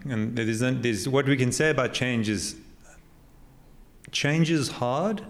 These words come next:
but not changing is harder still. So either you're gonna change 'cause you want to, and you can change a little bit every day proactively, or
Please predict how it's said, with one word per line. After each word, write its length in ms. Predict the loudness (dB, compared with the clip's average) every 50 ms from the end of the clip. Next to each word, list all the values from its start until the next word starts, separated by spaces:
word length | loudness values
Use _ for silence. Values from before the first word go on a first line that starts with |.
| -8
but 180 | -4 -4 0 2
not 360 | 4 4 6 4 2 0 -4 -6
changing 520 | -4 -2 0 0 0 0 0 0 0 0
is 120 | 0 -2 -4
harder 420 | -4 -4 -2 -2 -2 -2 -2 -4
still. 420 | -4 -6 -6 -6 -4 -4 -6 -8 -10 -16 -20 -20 -20 -20 -20 -20 -20 -20 -20 -20 -20 -20 -20 -20 _ _ _ -20 -20 -20
So 220 | -20 -16 -14 -10 -6
either 220 | -4 -2 0 0
you're 140 | 0 2 2
gonna 140 | 4 2 2
change 460 | 2 0 0 0 0 0 0 0 -2
'cause 160 | -2 -4 -2
you 100 | -2 -2
want 200 | 0 0 2 4
to, 180 | 6 6 6 4 2 -2 -10 -8
and 140 | -4 -4 -2
you 60 | -2
can 180 | -2 -2 -2 -2
change 320 | 0 -2 0 0 0 0
a 20 | 0
little 220 | 0 0 0 0
bit 120 | 0 0 -2
every 220 | -2 -2 -2 -2
day 400 | -2 -2 -2 0 0 0 -2 -2
proactively, 840 | -2 -4 -4 -2 -2 -4 -4 -2 -2 -2 0 0 0 0 0 -2 -2
or 240 | -4 -4 -4 -4 -6